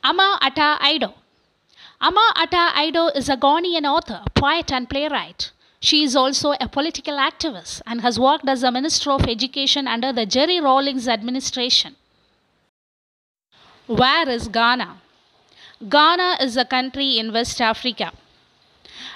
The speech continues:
Aidoo was born into the Fante people of South Central Ghana in nineteen forty-two and has emerged as the foremost woman writer in Ghana. Aidoo's people, the Fante, are a subgroup of the Akan.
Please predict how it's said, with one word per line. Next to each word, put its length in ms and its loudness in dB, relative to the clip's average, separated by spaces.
Aidoo 440 2
was 200 0
born 360 2
into 400 -4
the 80 2
Fante 600 0
people 360 -2
of 160 2
South 280 2
Central 420 -2
Ghana 460 0
in 200 -4
nineteen 480 -2
forty-two 600 -2
and 160 0
has 240 2
emerged 460 0
as 140 -2
the 100 2
foremost 640 4
woman 260 -2
writer 380 0
in 240 -4
Ghana. 420 0
Aidoo's 440 0
people, 400 -6
the 120 -2
Fante, 480 0
are 160 -2
a 160 -6
subgroup 480 -6
of 120 -6
the 60 -2
Akan. 520 -2